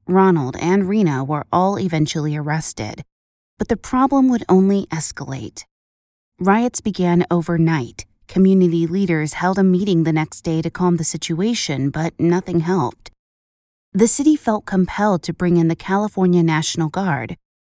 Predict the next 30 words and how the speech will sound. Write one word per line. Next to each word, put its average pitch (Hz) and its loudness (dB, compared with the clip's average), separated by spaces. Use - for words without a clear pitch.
but 151 -4
the 160 -2
riots 156 -2
would 170 -6
last 160 -2
for 165 -6
six - -6
days 139 -4
and 165 2
result 175 -2
in 170 2
thirty-four 170 -2
deaths. - -6
There 233 4
were 254 0
over 285 2
a 294 2
thousand 196 0
injuries, 160 -2
approximately 196 -4
thirty-five 202 -2
hundred 170 -2
arrests, 147 -4
and 165 -2
forty 220 -4
million 196 2
dollars 170 -2
in 147 -4
property 160 -4
damage. 123 -8